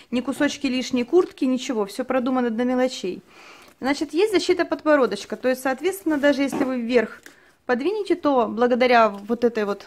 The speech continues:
защите вы ни-, ничего не травматизируете, не травмируете, простите, подбородочек.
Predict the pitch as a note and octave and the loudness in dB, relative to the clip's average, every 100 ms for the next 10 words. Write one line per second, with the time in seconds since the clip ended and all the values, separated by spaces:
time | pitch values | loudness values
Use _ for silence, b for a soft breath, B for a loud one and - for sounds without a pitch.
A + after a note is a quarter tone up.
0 | - - B3 - G4+ A4+ C#4+ E4 G4+ E4+ | -14 -6 -4 -2 0 0 0 0 0 0
1 | A3+ A#3 - C#4 D#4 B3 A#3 A#3+ A3+ A3 | 0 -2 -2 0 0 0 -2 0 -2 -2
2 | G#3+ C4+ B3 - A3+ G#3+ B B B3 A#3+ | -4 -2 -2 0 -4 -4 B B 0 2
3 | A#3 C4+ D4 B3 - A3 A3 A#3 - A3+ | 2 4 2 0 -4 -6 -6 -8 -4 -2
4 | G#3+ A3+ G3 F#3 - - | 2 2 0 -4 -10 -18